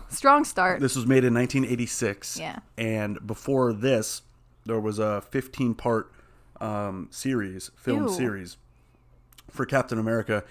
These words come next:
Speaker 2: in nineteen forty-four.
Speaker 1: Was it animated?
Speaker 2: I don't know. But it does, it's not a, it wasn't a standalone. It was fifteen parts.
Speaker 1: Yeah.
Speaker 2: So then Howard the Duck. So this
Speaker 1: They
Speaker 2: is
Speaker 1: were like,
Speaker 2: technically the first
Speaker 1: <laughs> yeah,
Speaker 2: Marvel movie.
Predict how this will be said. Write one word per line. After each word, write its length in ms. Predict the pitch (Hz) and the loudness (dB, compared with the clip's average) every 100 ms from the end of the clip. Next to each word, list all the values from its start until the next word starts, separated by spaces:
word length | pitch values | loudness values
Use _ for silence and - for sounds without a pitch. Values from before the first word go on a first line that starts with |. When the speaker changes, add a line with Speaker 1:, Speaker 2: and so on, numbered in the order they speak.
| - - | -14 -4
Speaker 2:
in 160 | 123 | -2
nineteen 360 | 117 127 - 143 | 0 -2 -2 -4
forty-four. 720 | - 120 120 101 92 101 - - | -2 -4 -4 -6 -6 -6 -6 -6
Speaker 1:
Was 180 | 220 208 | -4 -4
it 160 | 214 - | -6 -6
animated? 460 | 202 214 240 269 247 _ _ - | -6 -4 -4 -6 -8 _ _ -6
Speaker 2:
I 80 | |
don't 140 | 113 113 | -2 0
know. 160 | 107 - - _ _ _ - - - - | -2 -6 -20 _ _ _ -20 -20 -20 0
But 100 | 131 | 2
it 60 | 117 | 2
does, 180 | 131 127 | 0 0
it's 220 | 123 - | -2 2
not 300 | 131 117 - - - | 2 2 -2 -12 -4
a, 60 | 113 113 | -2 0
it 60 | 120 | 2
wasn't 260 | 113 117 110 | 2 2 2
a 40 | |
standalone. 680 | 104 - 120 110 98 - 71 - _ - - | -2 0 2 2 -2 -6 -10 -20 _ -18 -12
It 40 | |
was 120 | 107 | -8
fifteen 340 | - 123 110 98 | -6 -4 -4 -4
parts. 420 | 98 71 - - | -4 -6 -16 -14
Speaker 1:
Yeah. 260 | 202 202 202 | -10 -8 -8
Speaker 2:
So 180 | - 101 | -6 -2
then 240 | 117 120 | 2 2
Howard 320 | 120 113 104 | 2 -2 -2
the 60 | 101 | -4
Duck. 300 | 104 - - | -6 -6 -12
So 160 | - 107 | -6 -2
this 120 | 131 | 2
Speaker 1:
They 60 | |
Speaker 2:
is 40 | 233 | 2
Speaker 1:
were 60 | 240 | 4
like, 80 | |
Speaker 2:
technically 420 | 226 170 180 175 160 | 6 6 4 4 4
the 80 | 135 | 6
first 300 | 147 147 - | 6 6 6
Speaker 1:
<laughs> 20 | |
yeah, 80 | 120 | 6
Speaker 2:
Marvel 220 | 127 120 | 6 6
movie. 200 | 117 101 | 2 0